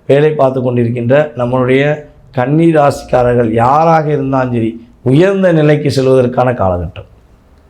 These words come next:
உங்களுடைய திறமை முழுமையாக வெளியே கொண்டு வர முடியும். நீங்க பெர்ஃபெக்ட்டா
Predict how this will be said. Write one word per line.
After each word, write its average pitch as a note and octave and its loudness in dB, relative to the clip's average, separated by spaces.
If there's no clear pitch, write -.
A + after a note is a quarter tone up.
உங்களுடைய B2 2
திறமை E3 0
முழுமையாக D#3 2
வெளியே C3+ 0
கொண்டு A#2+ -2
வர G#2+ -2
முடியும். F2+ -10
நீங்க A#2 0
பெர்ஃபெக்ட்டா D#3+ -4